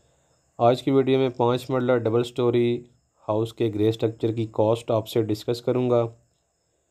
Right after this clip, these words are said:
कवर्ड एरिया हमने अज्यूम किया है पच्चीस सौ स्क्वायर फीट। सबसे पहले हैं ब्रिक्स, अट्ठावन हज़ार आपकी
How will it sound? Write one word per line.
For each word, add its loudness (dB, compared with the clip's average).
कवर्ड 4
एरिया 2
हमने -2
अज्यूम -2
किया -2
है 0
पच्चीस -6
सौ 0
स्क्वायर 0
फीट। -2
सबसे 0
पहले 4
हैं -2
ब्रिक्स, -4
अट्ठावन 2
हज़ार 2
आपकी 0